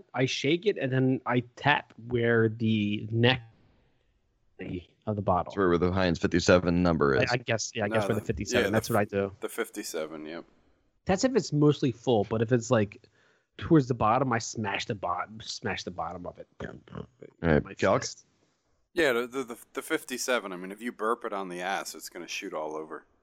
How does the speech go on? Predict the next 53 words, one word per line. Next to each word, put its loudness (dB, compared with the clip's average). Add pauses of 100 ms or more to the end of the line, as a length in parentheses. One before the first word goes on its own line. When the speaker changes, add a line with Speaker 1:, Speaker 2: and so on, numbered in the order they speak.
(520)
Speaker 2:
All 0
right, 2
myself, 0
I'm, 2 (120)
I'm 4
a 2 (460)
semi-patient 2
guy. 2 (400)
I 4
do 6
the 2
really 4
slow 2
tilt, 2 (400)
so 0
there 4
always 4
leaves, 2
like, 2
the, 4
the 2
air 6
pocket 2 (140)
open 4
at 0
the -8
top 2
of -2
the 0
bottle, 2 (100)
so -6
you 0
don't 0
have 0
to 0
Speaker 1:
Oh 2
Speaker 2:
worry 6
Speaker 1:
my 0
Speaker 2:
about 2
it -2
Speaker 1:
gosh, -4
Speaker 2:
plugging. 2
Speaker 1:
I -2
hate 2
people -6
like -8
you. -10
Speaker 3:
Patience 4
of -2
a -2
saint. -2
Good -4
God. -4